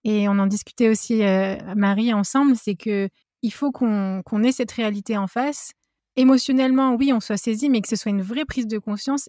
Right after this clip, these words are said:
et ensuite de directement passer à l'action. Parce que comme tu le dis, Catherine, et comme tu l'as fait remarquer, euh, sur ces deux siècles derniers, <laughs> Audrey, rien ne changera. Mais, euh, du coup, je veux donner aussi la parole à, à Marie.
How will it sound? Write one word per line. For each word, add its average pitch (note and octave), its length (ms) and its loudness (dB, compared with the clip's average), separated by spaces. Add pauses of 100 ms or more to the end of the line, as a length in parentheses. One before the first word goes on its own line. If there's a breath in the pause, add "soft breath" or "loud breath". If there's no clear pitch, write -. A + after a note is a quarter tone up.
et G#3+ 140 0
ensuite A3 340 -2
de G3+ 80 -4
directement A#3 600 -4
passer A3 280 -4
à - 20 -2
l'action. G#3+ 320 -4
Parce G3 160 -6
que - 80 -10
comme G#3+ 200 -4
tu - 100 -10
le G3 80 -4
dis, A3+ 120 -4
Catherine, B3+ 440 0 (400)
et G3+ 60 -6
comme G3+ 180 -2
tu A3 140 -6
l'as F#3+ 260 0
fait - 160 -4
remarquer, G#3+ 580 -2
euh, F3+ 100 0 (260 soft breath)
sur - 160 -10
ces - 160 -6
deux A3+ 320 0
siècles A#3 460 -4
derniers, G3 440 2
<laughs> - 20 2
Audrey, G#3 380 0 (540 soft breath)
rien A#3+ 200 2
ne A#3+ 120 4
changera. G3+ 420 -2 (320)
Mais, A3+ 340 2
euh, - 40 -16 (300)
du G#3+ 140 -2
coup, D4+ 120 0
je C#4+ 60 2
veux A#3+ 120 0
donner A#3 240 4
aussi B3 220 0
la A3 100 0
parole A3+ 300 2
à, G#3 120 2
à G#3 240 -4
Marie. G#3+ 360 0